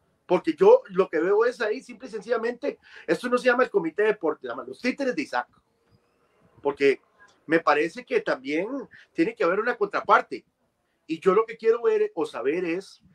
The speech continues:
el por qué en el Comité de Deportes les falta tanto carácter a esas personas.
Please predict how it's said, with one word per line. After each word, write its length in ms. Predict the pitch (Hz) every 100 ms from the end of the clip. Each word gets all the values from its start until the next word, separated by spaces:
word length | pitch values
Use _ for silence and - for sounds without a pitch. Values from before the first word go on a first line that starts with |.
| _ -
el 240 | 156 170
por 280 | - 143 -
qué 320 | 151 180 190 -
en 200 | 113 101
el 100 | -
Comité 500 | 107 101 - 139 185
de 140 | 208
Deportes 800 | 226 220 190 196 _ 226 - _ _ _ _ _ _ _ _ _ - - _ _ _
les 120 | 123 123
falta 360 | 165 - 196
tanto 440 | - 220 214 - -
carácter 460 | 139 160 - 185
a 60 | 123
esas 200 | - 156
personas. 460 | 127 - 131 -